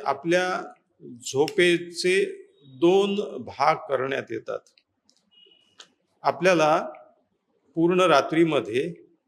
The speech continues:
पाच ते सहा आवर्तामध्ये झोप लागते. प्रत्येक आवर्तामध्ये दोन प्रकारच्या शरीरक्रिया घडून येतात.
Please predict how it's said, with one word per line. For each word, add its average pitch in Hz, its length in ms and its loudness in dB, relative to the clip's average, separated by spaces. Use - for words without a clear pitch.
पाच 160 380 2
ते 185 100 0
सहा 151 360 2
आवर्तामध्ये 147 920 0
झोप 120 280 -6
लागते. 117 340 -10
प्रत्येक 190 520 -2
आवर्तामध्ये 143 840 -4
दोन 180 500 2
प्रकारच्या 151 680 -2
शरीरक्रिया 143 600 0
घडून 107 240 -8
येतात. 104 280 -10